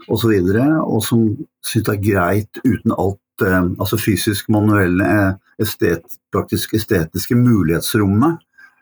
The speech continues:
eh, så, eh, og du er langt, så, og du, hvis du er, la oss si, arbeiderklassebakgrunn, eh, og har masse ressurser på, på, på dine måter, eh, men er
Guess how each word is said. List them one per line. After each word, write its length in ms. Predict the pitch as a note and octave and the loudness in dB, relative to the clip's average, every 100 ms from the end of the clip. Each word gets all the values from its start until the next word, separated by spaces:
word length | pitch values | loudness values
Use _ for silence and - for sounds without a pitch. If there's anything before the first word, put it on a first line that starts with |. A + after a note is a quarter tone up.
| _ | _
eh, 360 | - A2 G#2+ F#2 - | -2 0 0 -2 -6
så, 480 | - - C3+ B2 B2+ - _ _ _ - A2+ | -8 -2 0 2 0 -8 _ _ _ -10 -2
eh, 200 | A2 A2 | 0 2
og 180 | G#2+ | 0
du 140 | G#2+ A2+ | 2 2
er 160 | A2+ A2 | 2 2
langt, 300 | A2 A#2+ - | 0 -2 -4
så, 160 | - - | -4 -2
og 260 | G#2+ A2+ G#2+ | 0 0 2
du, 400 | A2+ B2 C3 A#3+ | 2 2 0 -4
hvis 220 | - C3 - | -2 -2 0
du 100 | A2+ | 0
er, 160 | G#2 G2+ | 0 0
la 100 | G2 | 0
oss 140 | - | 0
si, 100 | A2+ | 0
arbeiderklassebakgrunn, 1500 | G#2 G#2+ G2 F#2 E2+ F2+ G2 - G2 G2 F#2+ A#2+ C#3 F3 F#3+ _ _ _ _ _ _ | 2 0 0 0 0 0 -2 0 0 0 0 0 0 0 -4 _ _ _ _ _ _
eh, 720 | G#2 G2+ G2+ G2 G#2+ A2+ D3 - | -2 2 2 2 2 2 2 0
og 240 | - G2 | 0 2
har 80 | G#2+ | 2
masse 320 | A2 A2 - | 2 0 0
ressurser 540 | A2+ B2+ G#2+ - A#2+ A2 | 0 0 -2 -2 -2 -2
på, 340 | A#2 G#2 G2 | -2 -2 -2
på, 180 | - G#2+ G2+ G2 - - - _ | -2 0 2 0 -4 -16 -20 _
på 80 | A#2 | 0
dine 240 | B2+ G2 | 2 2
måter, 480 | A2 G2+ - - E2+ | 2 2 -2 -2 -2
eh, 500 | - - E2+ F#2+ F2+ G2+ | -2 -2 2 2 2 2
men 260 | A2 A2 | 2 2
er 180 | D2+ A2+ | 0 -2